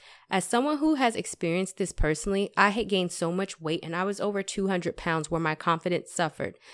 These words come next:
That was until I lost sixty pounds. My point is that you can level up and do what you can do to improve your physical appearance to the best of your ability.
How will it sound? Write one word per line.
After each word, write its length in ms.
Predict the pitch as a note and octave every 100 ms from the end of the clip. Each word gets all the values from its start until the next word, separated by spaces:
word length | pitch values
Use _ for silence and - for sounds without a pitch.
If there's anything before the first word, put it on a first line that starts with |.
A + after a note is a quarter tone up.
| - -
That 180 | G#3+ G3+
was 220 | A#3+ A#3
until 280 | G3 - G3+
I 100 | E3+
lost 300 | E3+ D#3+ -
sixty 300 | E3+ - E3
pounds. 480 | - D3+ C#3+ D3 - - - -
My 140 | F#3+ F#3
point 300 | - B3+ C#4
is 80 |
that 140 | B3+ F#3+
you 100 | G3+
can 220 | - G#3+
level 280 | E3+ F3 G3
up 220 | E3+ F3+
and 160 | F#3 D#3+
do 140 | F3
what 180 | F3 -
you 80 | F#3+
can 220 | - F#3+
do 180 | E3+ F3
to 200 | - G3
improve 360 | E3 - F3
your 140 | F3 E3+ _ _
physical 420 | - E3+ F3+ - -
appearance 420 | - F#3 F3 E3+
to 80 | F3+
the 80 | D3+
best 280 | D3+ D#3
of 120 | E3+ E3
your 100 | D#3
ability. 540 | - D#3+ D3+ C#3+